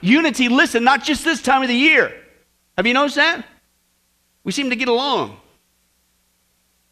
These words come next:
Even with that person sitting next to you in the pew. You're a little bit nicer to him than normal. Right? <laughs> We seem to get along, right? But listen, th-, if we get back to the true meaning of Christmas,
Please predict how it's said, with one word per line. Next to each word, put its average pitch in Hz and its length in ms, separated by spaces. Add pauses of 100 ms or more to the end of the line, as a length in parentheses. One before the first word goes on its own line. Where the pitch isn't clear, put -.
(100)
Even 165 220
with 165 100
that 160 400
person - 320
sitting 147 260
next 156 200
to 175 80
you - 20
in 147 80
the 104 60
pew. 95 440 (1300)
You're 113 80
a 139 80
little 156 80
bit 147 280 (460)
nicer 165 340
to 127 200
him 107 160
than 107 180 (160)
normal. 110 380 (840)
Right? 151 260
<laughs> 214 60
We 202 160
seem 226 300
to - 80
get 208 100
along, 202 460
right? 214 180 (640)
But 214 80
listen, 254 300 (160)
th-, 247 160 (120)
if 226 120
we 247 80
get 285 200
back 302 260
to 269 100
the 254 80
true 311 180
meaning 294 220
of - 20
Christmas, 302 340